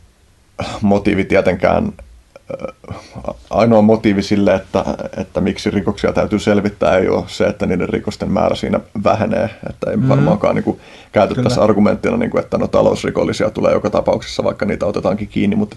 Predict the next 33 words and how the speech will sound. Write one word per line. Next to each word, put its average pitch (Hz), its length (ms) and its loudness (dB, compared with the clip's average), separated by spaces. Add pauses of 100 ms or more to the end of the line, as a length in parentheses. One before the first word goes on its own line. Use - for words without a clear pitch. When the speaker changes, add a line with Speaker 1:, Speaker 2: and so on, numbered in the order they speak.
Speaker 1:
tässä 110 280 2
tapauksessa 98 640 0
ehkä - 220 -4 (220)
Speaker 2:
Itse 147 200 -4
asiassa 151 260 -2
talousrikollisuus 123 920 0
on 120 100 0
poikkeus. 120 600 -2
Siinä 143 220 -4
noi 135 240 -2
kovemmat 120 420 0 (120)
tuomiot 117 520 -2 (160)
toi 110 340 -6 (320)
vähentää 120 440 -6
rikollisuutta. 123 760 -6
Speaker 1:
Mm. - 120 -16
Speaker 2:
Se - 120 -8
on, 127 200 -4 (180)
se - 80 -16
on 117 100 -4
poikkeava 117 560 -4
siinä. 117 360 -4 (320)
Se - 120 -4
ehkä 160 260 -2
johtuu 147 460 -2
siitä, 123 460 -4
että 131 200 -6
ne 120 100 -4
henkilöt 117 420 -2
laskelmoi 110 680 -4
sitä - 180 -10
riskiä 110 600 -6
Speaker 1:
Mm. 127 60 -16